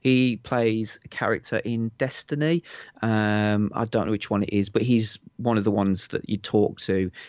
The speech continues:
and he has got the most amazing voice. Um, and he was in The Wire, um, and he plays the chief in this. Uh, he's great. Yeah, they're all, it's, it is, it's a brilliant, brilliant T V show.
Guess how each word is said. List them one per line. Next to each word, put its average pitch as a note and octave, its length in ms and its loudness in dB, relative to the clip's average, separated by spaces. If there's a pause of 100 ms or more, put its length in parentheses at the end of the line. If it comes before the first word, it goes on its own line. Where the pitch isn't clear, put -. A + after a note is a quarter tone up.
and A2 120 2
he G#2+ 180 6
has G2+ 200 0
got - 180 -16
the - 80 -16
most - 300 -10
amazing B2+ 760 2
voice. F#2+ 680 -2
Um, F#2+ 440 2 (760)
and A2+ 80 4
he A#2 160 6
was G2 140 0
in F#2 100 0
The F#2 80 -2
Wire, F2 320 -2 (380)
um, F#2 440 2
and G2 120 4
he F#2+ 80 2
plays F#2 320 2
the - 80 -10
chief - 540 0
in F#2 160 4
this. - 380 0 (380)
Uh, E2+ 420 4
he's A2+ 240 2
great. G2 320 0 (160)
Yeah, E2+ 180 0 (100)
they're E3+ 100 4
all, F3 60 6
it's, - 240 2
it - 180 -2
is, E3+ 240 4
it's - 140 -10
a - 40 -4
brilliant, C#3 540 0
brilliant G#2 260 -4
T F#2+ 160 -6
V F#2 140 -10
show. F#2 260 -10